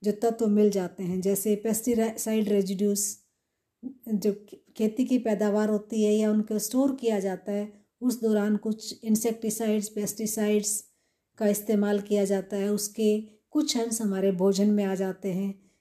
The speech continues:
या स्टोरेज के टाइम जो रोडेंट्स वगैरह, चूहे वगैरह, अ, अनाज के भंडार में हो जाते हैं, वो अपने एक्सक्रीटा को हमारे अनाज के अंदर छोड़ देते हैं।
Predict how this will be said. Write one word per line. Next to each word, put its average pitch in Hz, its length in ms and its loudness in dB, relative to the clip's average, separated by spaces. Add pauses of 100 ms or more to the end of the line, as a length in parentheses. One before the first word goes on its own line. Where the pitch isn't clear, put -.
(100)
या 208 120 2
स्टोरेज 240 480 4
के 247 180 2
टाइम 208 420 0 (500)
जो 202 220 2
रोडेंट्स 220 640 4
वगैरह, 196 420 2 (400)
चूहे 254 300 4
वगैरह, 214 440 0 (560)
अ, 214 280 -4
अनाज 220 360 2
के 240 120 2
भंडार 196 400 2
में 208 140 2
हो 196 180 0
जाते 196 340 -2
हैं, 196 100 -2
वो 208 180 0
अपने 202 460 0 (460)
एक्सक्रीटा 214 580 0
को 208 500 -6
हमारे 202 300 -2
अनाज 196 340 0
के 208 140 -4
अंदर 185 200 0
छोड़ 190 300 -2
देते 185 320 -4
हैं। 185 360 -6